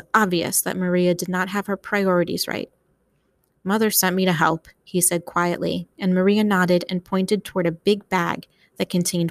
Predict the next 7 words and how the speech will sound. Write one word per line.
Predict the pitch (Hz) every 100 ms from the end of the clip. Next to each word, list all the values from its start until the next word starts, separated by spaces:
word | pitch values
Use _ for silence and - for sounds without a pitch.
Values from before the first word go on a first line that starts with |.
| -
all | 202 220
his | 208 208
socks | 233 196 190 - -
and | 190 180
vests | 170 165 - - -
and | 208 185
underpants. | 190 175 170 - - - - - -